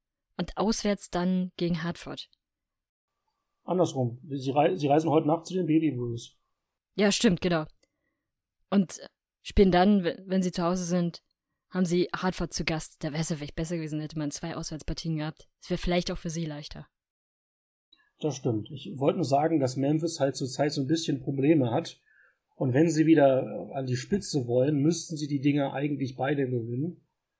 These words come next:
Speaker 2: weil beide Teams jetzt noch nicht zwingend auf Playoff-Kurs sind. Aber die Partien, die ich empfehlen würde,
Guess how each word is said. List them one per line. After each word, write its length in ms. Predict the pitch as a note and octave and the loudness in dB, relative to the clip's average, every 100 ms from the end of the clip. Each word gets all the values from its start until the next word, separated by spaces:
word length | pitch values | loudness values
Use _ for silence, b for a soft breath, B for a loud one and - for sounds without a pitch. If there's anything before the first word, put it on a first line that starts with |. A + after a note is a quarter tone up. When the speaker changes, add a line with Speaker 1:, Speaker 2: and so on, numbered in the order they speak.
| _ - | _ -4
Speaker 2:
weil 100 | B2+ | 2
beide 340 | B2+ D#3 D3 | 2 2 0
Teams 400 | - D3+ D3+ D3+ | 0 0 0 -2
jetzt 260 | C#3+ - C#3 | -4 -4 -4
noch 260 | C3+ C3+ | -2 0
nicht 260 | D#3+ D#3+ - | -2 -2 -8
zwingend 360 | - D#3 F#3 | 0 2 2
auf 180 | E3 - | -2 -4
Playoff-Kurs 720 | - D#3+ D#3 - - A#2 A#2 | 0 2 2 -2 -4 -4 -4
sind. 360 | B2 D3 F#3+ _ _ _ _ _ _ _ _ _ _ _ _ _ _ _ - | -6 -6 -8 _ _ _ _ _ _ _ _ _ _ _ _ _ _ _ -2
Aber 280 | E3 F3+ | 2 4
die 120 | E3+ D3+ | 2 0
Partien, 420 | D3+ D3+ F3+ F3 | -2 -2 0 0
die 160 | G3 | 0
ich 100 | G3 | 2
empfehlen 560 | E3 D#3 - G3+ A3 E3 | 2 2 0 0 0 2
würde, 480 | G3 G3 G3+ G#3+ | 4 4 2 -2